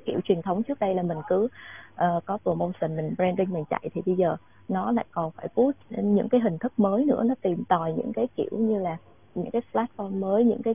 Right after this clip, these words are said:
channel mới, những cái ứng dụng hệ thống mới rồi các thứ, ờ, rất là nhiều để làm sao mà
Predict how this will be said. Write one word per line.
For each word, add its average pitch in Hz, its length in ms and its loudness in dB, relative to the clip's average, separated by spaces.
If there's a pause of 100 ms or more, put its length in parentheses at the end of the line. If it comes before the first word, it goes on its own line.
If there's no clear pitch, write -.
channel 190 260 -6
mới, 175 220 -2
những 220 180 2
cái 233 200 2
ứng 226 240 4
dụng - 180 4
hệ 185 240 -2
thống 226 240 2
mới 226 240 4
rồi 220 140 0
các 220 220 -4
thứ, 226 220 0 (420)
ờ, 196 100 -6
rất 277 160 0
là 269 80 0
nhiều 165 380 2
để 165 140 -4
làm 190 180 -4
sao 185 120 -2
mà 175 100 -2